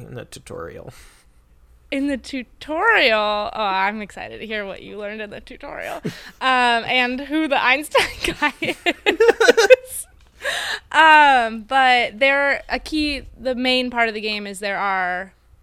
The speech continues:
Speaker 2: s-, different types of resources
Speaker 1: Mm-hmm.
Speaker 2: that you can use. And so one of them is ore. Um, and it was a, <laughs> it was, I picked,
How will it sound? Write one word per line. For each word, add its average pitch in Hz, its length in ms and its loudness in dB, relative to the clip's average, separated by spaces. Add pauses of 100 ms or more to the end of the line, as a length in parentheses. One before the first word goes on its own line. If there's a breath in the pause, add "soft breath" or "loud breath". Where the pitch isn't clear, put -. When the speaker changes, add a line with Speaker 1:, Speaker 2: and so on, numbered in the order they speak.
(220)
Speaker 2:
s-, - 120 -20
different 208 340 -14
types 214 200 -12
of 185 200 -14
resources 254 1080 -8 (140)
Speaker 1:
Mm-hmm. 156 220 -14
Speaker 2:
that 240 120 -12
you 247 120 -12
can 262 240 -10
use. 269 400 -10 (320 loud breath)
And 226 220 -8
so 208 440 -2
one 226 240 -4
of 226 100 -6
them 226 200 -4
is 208 140 -10 (100)
ore. 196 540 -6 (460)
Um, 175 680 -16 (340)
and 190 300 -14
it 180 100 -12
was 196 160 -14
a, 190 160 -14 (160)
<laughs> - 140 -20
it 247 60 -10
was, - 360 -14 (960 loud breath)
I 415 200 -4
picked, 440 260 -6